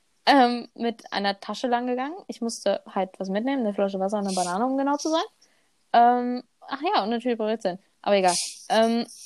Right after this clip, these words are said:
und ich hatte aber keine gescheite Tasche mehr, außer einer dunkelgrünen, wo fett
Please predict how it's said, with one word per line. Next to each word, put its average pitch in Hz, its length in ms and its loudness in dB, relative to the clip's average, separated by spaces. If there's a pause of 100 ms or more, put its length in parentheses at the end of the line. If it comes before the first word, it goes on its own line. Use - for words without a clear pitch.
(360)
und 233 240 0
ich 240 140 -4
hatte 277 200 4
aber 233 180 6
keine 262 300 2
gescheite 240 400 4
Tasche 294 300 2
mehr, 226 200 0 (640)
außer 208 360 0
einer 214 260 -2
dunkelgrünen, 247 640 4
wo 190 220 4 (180)
fett - 480 0